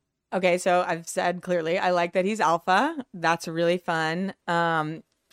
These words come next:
he has a high value for adventure, which I love, and a high value for travel, which I do as well. He's very kind.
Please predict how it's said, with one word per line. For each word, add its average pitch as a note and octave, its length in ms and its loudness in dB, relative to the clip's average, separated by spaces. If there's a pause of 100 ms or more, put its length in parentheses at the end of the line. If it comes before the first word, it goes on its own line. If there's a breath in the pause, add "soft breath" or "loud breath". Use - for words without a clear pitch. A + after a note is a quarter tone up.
(140)
he E3 280 -4
has E3+ 220 -2
a D3 100 0
high E3 800 2
value D#3+ 580 0
for D#3 280 -4
adventure, D#3 680 -4
which F3 180 -8
I D#3+ 80 -2
love, D#3 440 -2
and D#3 460 -10
a D#3 40 -14
high D#3 160 -4
value D3+ 220 0
for D#3+ 140 -8
travel, D3+ 440 0
which D#3 160 -4
I C#3+ 140 -2
do D3 240 -6
as D3+ 140 -6
well. D3 520 -2 (440 soft breath)
He's E3 240 -8
very D#3+ 480 0
kind. C#3+ 600 -4